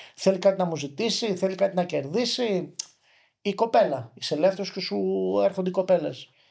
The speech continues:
Τι θέλουνε τώρα αυτές, ε, βόλτα με το ωραίο αυτοκίνητο, διακοπές δωρεάν,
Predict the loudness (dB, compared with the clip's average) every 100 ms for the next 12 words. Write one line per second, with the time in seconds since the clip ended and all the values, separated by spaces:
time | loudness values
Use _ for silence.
0 | _ _ _ _ _ _ _ -4 -2 2
1 | 2 0 -4 -4 -4 -4 -4 -2 0 0
2 | 0 -2 -2 -2 -2 -2 -2 4 6 6
3 | 4 2 2 2 0 -4 0 0 2 6
4 | 6 4 2 0 2 2 4 4 4 4
5 | 6 6 4 0 -6 -14